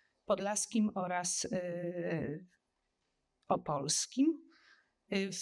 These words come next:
wśród, w skład tych sta-, y, sk-, y, i stacji P M S wchodzą również stacje innych instytucji, nie tylko stacje giosiu.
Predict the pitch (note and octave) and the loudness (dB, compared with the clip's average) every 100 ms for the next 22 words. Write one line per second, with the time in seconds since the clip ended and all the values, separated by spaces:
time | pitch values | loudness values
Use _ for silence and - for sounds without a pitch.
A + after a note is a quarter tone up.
0 | - - - G#3 - - B3+ B3+ B3+ - | -6 -6 -8 -8 -4 -2 0 0 -4 -6
1 | - - B3 B3 - G#3 - - - G3+ | -8 -2 0 0 -2 -4 -2 -2 -2 -2
2 | F#3+ - G#3 F#3+ G3 G3+ F#3 F3 F3+ G3+ | -6 -4 -2 0 0 0 -2 -4 -8 -10
3 | F#3+ - F#3+ - - A3+ A#3 - G3 G#3 | -14 -12 -4 -4 0 0 0 -4 -2 -2
4 | F3+ F#3+ - A3 B3+ - - G#3+ G3+ G#3 | 0 0 0 -2 -2 -4 -4 -4 -2 -4
5 | G#3 G3+ G3+ G3+ - G#3 G#3 G#3+ F#3+ A3 | -2 0 0 0 0 -2 -2 -2 2 4
6 | G#3 F#3+ F#3 F#3+ F#3+ - F#3 F3 D3+ - | 4 2 -4 -4 -2 -2 0 -2 -4 -4
7 | A#3+ A3 F#3+ F3 - - E3 D#3 F3+ E3+ | 0 0 0 -4 -4 -2 -2 -2 -4 -4
8 | F3+ F#3 F#3+ C4 C#4 | -2 -2 0 0 0